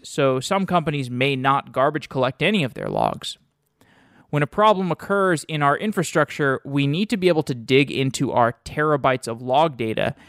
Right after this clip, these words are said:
and quickly find the root cause of a problem. If our log data is compressed and stored on disk,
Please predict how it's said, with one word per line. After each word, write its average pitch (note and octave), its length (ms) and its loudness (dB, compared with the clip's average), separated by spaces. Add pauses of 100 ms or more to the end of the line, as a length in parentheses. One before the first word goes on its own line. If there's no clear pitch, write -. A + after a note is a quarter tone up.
(300)
and - 220 2
quickly G3 480 2
find B2 400 -2
the A#2+ 100 -6
root C3+ 320 0
cause B2+ 440 0
of - 160 -12
a A2+ 40 -6
problem. D#3 460 0 (880)
If - 140 -10
our B2+ 140 2
log D#3+ 260 2
data D3 220 0
is C3 100 -2
compressed - 800 0
and C3+ 160 0
stored D#3 380 0
on B2 200 0
disk, F3+ 440 -2